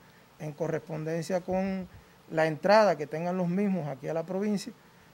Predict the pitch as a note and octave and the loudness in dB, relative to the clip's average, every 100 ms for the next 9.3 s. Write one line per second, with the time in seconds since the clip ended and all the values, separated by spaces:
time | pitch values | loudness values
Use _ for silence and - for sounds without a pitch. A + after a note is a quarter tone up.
0 | - F3 F#3 A3+ A3+ F3+ D#3+ F#3 G3+ G3+ | -12 -2 0 2 0 0 2 2 2 2
1 | G3+ F#3+ F#3+ G3 G#3+ G#3 F3 - F3+ G3 | 2 0 2 2 2 2 -2 0 -2 0
2 | F#3 F3 D#3+ - D#3+ F#3+ G#3 D#3 D3+ D3+ | 0 0 -2 -2 -6 -4 -4 -4 -6 -6
3 | D3+ D3 F3 F3+ F#3+ G3 G3 F#3+ F#3+ G#3 | -4 -2 -2 -2 -2 -2 -2 -2 -2 -2
4 | F#3 D3 D#3+ E3+ F3 G3 G#3 G#3+ G#3+ - | -4 -6 -4 -4 2 2 4 0 -4 -8
5 | - _ _ D#3 D#3 D3+ F3 F3+ F#3 G3 | -20 _ _ -8 -4 0 0 0 0 -2
6 | - G3+ F#3 G3+ G#3+ G#3 E3+ D#3+ D#3+ D3+ | -2 -2 0 0 0 0 -2 -4 -6 -8
7 | E3 E3+ F3 F3 F#3 G#3+ F#3+ E3+ D3 C#3+ | -6 -4 -2 0 0 0 -2 -4 -4 -6
8 | D#3 E3+ E3 E3+ G3+ G#3+ F3+ C#3+ - D#3+ | -4 -4 -4 -4 -2 -2 -2 -8 -6 -4
9 | F3 F3+ | 0 0